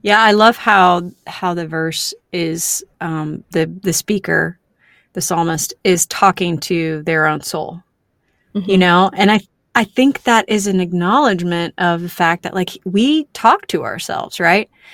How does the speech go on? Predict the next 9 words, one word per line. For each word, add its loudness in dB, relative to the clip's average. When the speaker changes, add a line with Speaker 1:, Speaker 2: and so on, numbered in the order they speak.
Speaker 1:
And 4
we 8
have 4
this -2
ability 0
and -4
this -8
power 0
to 0